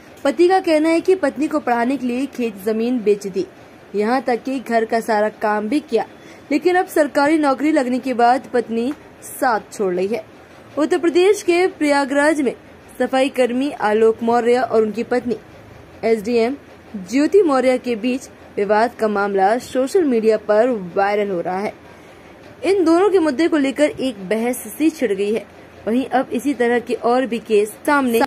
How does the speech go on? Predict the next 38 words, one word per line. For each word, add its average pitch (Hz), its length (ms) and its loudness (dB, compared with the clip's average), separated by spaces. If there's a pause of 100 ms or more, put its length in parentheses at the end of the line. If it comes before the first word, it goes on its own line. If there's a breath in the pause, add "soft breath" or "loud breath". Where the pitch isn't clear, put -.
(280)
आने 247 200 0
लगे 185 240 -4
हैं। 233 120 -2 (1700)
पत्नियों 330 340 4
की 392 220 6
पढ़ाई 277 340 2
लिखाई 277 300 0
को 294 100 -2
लेकर 262 340 2
गांव 220 340 2
शहर 247 320 0
तक 190 200 -2 (540)
कई 302 260 4 (100)
तरह 240 260 4
की 240 260 -4
बातें 202 400 -2
हो 196 120 0
रही 185 140 2
हैं। 214 180 -6 (360)
यह 247 140 2
मामला 262 420 2
प्रयागराज 233 600 2
से 262 180 -4
पचास 226 400 0
किलोमीटर 214 440 0
दूर 233 240 -2 (380 loud breath)
मेजा 254 320 2
के 208 180 -4 (360)
जरार 226 400 2
गांव 208 300 0
का 180 140 -4
है। 214 160 -2 (440 loud breath)
यहाँ 320 160 2
के 359 120 2
रहने 330 260 4
वाले 320 240 2
रविंद्र 262 360 0
कुमार 254 380 -2